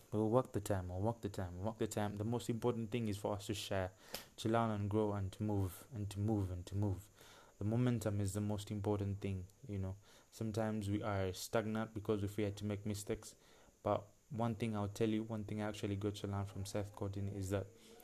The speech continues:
the cost of making a mistake is way lower than the cost of doing nothing.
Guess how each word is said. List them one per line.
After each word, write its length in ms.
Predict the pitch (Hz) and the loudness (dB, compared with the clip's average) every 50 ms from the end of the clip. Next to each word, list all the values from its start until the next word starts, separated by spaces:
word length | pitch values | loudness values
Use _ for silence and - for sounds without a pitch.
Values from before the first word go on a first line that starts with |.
| - - - | -20 -6 -6
the 60 | - | -6
cost 360 | 101 - - 127 120 - - - - | -4 4 4 4 4 4 -2 -6 -6
of 120 | 117 101 | -2 0
making 320 | 107 113 113 - - 107 101 | 0 0 0 -2 -2 -2 -2
a 60 | 101 | 0
mistake 540 | 104 107 101 101 - - 104 101 98 - - - - - - - - - _ _ - - | 0 0 -2 -4 -4 -4 -4 -4 -4 -8 -14 -20 -20 -20 -20 -20 -20 -20 _ _ -8 -4
is 180 | 110 101 95 | -2 0 0
way 240 | 101 101 123 127 123 | 2 4 4 4 4
lower 320 | 117 117 117 117 110 104 101 | 4 4 6 6 6 6 4
than 200 | 95 95 95 95 | 2 0 -2 -2
the 60 | 95 | -4
cost 340 | - - 110 104 - - - | -4 -6 -6 -6 -6 -6 -6
of 140 | 95 95 95 | -6 -4 -2
doing 240 | 104 101 98 95 95 | -2 0 0 0 0
nothing. 380 | 98 95 - - - 92 90 | 0 -2 -2 -4 -8 -8 -8